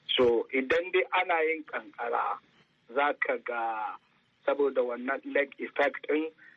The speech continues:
za ta zuba da yawa. Don in baka manta ba watan da ya gudana kamar tsakanin sha takwas zuwa ashirin da hudu ga watan Nuwamba, ai mun samu kankara.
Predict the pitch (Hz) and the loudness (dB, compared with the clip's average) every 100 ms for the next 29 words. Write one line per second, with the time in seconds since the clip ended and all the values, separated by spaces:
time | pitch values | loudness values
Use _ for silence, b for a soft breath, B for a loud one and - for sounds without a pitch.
0 | B - 139 135 - 120 - 110 120 - | B 0 2 2 -2 -6 -4 -2 -2 -2
1 | 113 113 107 151 156 185 170 156 156 160 | -4 -4 -2 -2 0 0 0 0 0 0
2 | 147 139 147 151 151 151 127 147 - 143 | 2 2 2 0 0 -4 0 -2 -2 -2
3 | 147 147 147 131 127 135 139 139 139 - | 0 2 0 -2 -4 0 -2 -2 -6 -8
4 | 135 127 - 135 139 143 143 143 135 135 | -8 -6 0 0 0 -2 -2 -4 -6 -14
5 | B B - 180 160 - 156 - 139 131 | B B -2 2 2 0 -2 0 -2 0
6 | 151 135 127 - 135 156 151 127 127 139 | -2 -2 -4 -2 0 0 0 -2 -2 -2
7 | 123 123 - 117 110 104 113 113 160 208 | 2 2 2 -2 -2 -2 0 0 -2 0
8 | 233 - 151 131 127 113 - - 95 | 0 0 0 0 -4 -8 -8 -6 -6